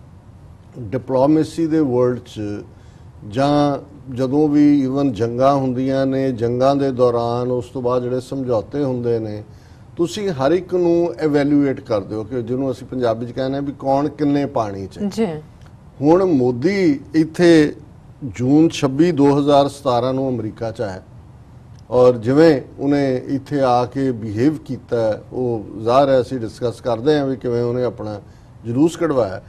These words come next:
Speaker 2: ਜੀ।
Speaker 1: ਪਰ ਕੁਛ ਚੀਜ਼ਾਂ ਜਿਹੜੀਆਂ ਜਦੋਂ ਕੋਈ ਪੱਤਰਕਾਰ ਜਾਂ ਰਾਈਟਰ, ਆਥਰ ਡੀਪ ਕਿਸੇ ਚੀਜ਼ ਨੂੰ, ਅ, ਖੰਗਾਲਦਾ ਹੈ, ਰਿਸਰਚ ਕਰਦਾ ਹੈ, ਉਸ ਆਪਣੇ ਕਨੈਕਸ਼ਨ ਵਰਤਦਾ ਹੈ,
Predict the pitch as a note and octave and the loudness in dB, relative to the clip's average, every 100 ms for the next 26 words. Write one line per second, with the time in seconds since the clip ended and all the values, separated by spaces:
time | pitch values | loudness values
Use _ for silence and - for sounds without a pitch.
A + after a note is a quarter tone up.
0 | G#3 G#3+ G3+ - G#3 - A#3+ - F#3 F#3+ | -6 -4 -4 -2 -4 -2 -4 -4 -6 -2
1 | F#3 G3 G#3 F3+ E3+ F#3 F#3 F#3 F3+ F3 | 0 2 0 0 0 2 2 4 4 4
2 | D#3 D#3 D#3+ E3+ E3 - C3 D#3+ D3+ C#3 | 2 0 0 0 -4 -4 -4 -2 -2 2
3 | C3 C3+ C#3+ C#3+ C#3+ C#3 C3 C3+ C3 A2+ | 4 4 4 0 -2 -2 -2 0 0 0
4 | A2+ - C#3 C3+ B2+ A#2 A#2 - D3 C3+ | -2 -4 0 2 2 0 -2 -4 0 2
5 | A#2 - - - - - - G2 A2+ F#3+ | 2 -2 -20 -20 -20 -20 -20 -12 -4 -4
6 | D#3+ - - C3 A#2+ - - C#3 D3+ C#3 | -4 -10 -4 -2 -4 -8 -8 -4 -2 -2
7 | C#3 C#3 C#3 B2+ C#3+ C#3 C3+ B2+ B2+ - | 0 0 0 -2 -2 0 -2 -4 -8 -18
8 | - - - A#2+ B2+ B2 A#2+ A#2 - D3 | -20 -20 -14 0 4 6 4 2 -4 -2
9 | C3 A#2 G#2+ A#2 D#3+ A#2+ - - - A2+ | 2 2 2 6 8 8 0 -18 -10 -6
10 | C3+ - C3+ - - B2+ A#2+ A#2+ C3 B2+ | -4 -2 -2 -2 -2 -2 0 2 4 4
11 | B2+ B2 - C3 A2+ B2 B2+ B2+ A#2+ A#2+ | 2 0 -4 -4 -4 -4 -6 -4 -6 -4
12 | E3 D#3 B2+ A2 B2 A#2+ | -4 0 0 -2 -4 -4